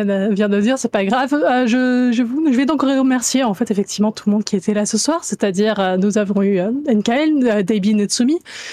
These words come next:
euh, Naoya Amiogar et également, donc, euh, Mademoiselle Solenia, Restaroth et... Euh... mon cerveau est un peu fatigué, donc,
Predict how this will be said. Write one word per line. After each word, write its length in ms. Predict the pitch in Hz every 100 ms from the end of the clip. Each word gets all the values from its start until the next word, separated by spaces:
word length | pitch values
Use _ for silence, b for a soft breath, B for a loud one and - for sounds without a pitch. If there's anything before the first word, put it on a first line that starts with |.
| B B
euh, 100 | - 220
Naoya 440 | 254 269 262 277
Amiogar 500 | 240 214 208 294 302
et 120 | 220
également, 380 | 208 196 196 226
donc, 180 | 208 220
euh, 240 | 202 202 190 311 320
Mademoiselle 440 | 285 294 269 269
Solenia, 520 | - 233 220 208 233
Restaroth 720 | 220 233 - 220 202 240 -
et... 400 | - 240 233 339 277
Euh... 380 | 202 196 202 214 B B - _ _ _ _ _ _ _ _ _ _ - - _ _ _
mon 200 | 302 302
cerveau 380 | 370 349 285 294
est 160 | 277 285
un 80 | 269
peu 140 | 277
fatigué, 360 | 285 269 262 262
donc, 160 | 240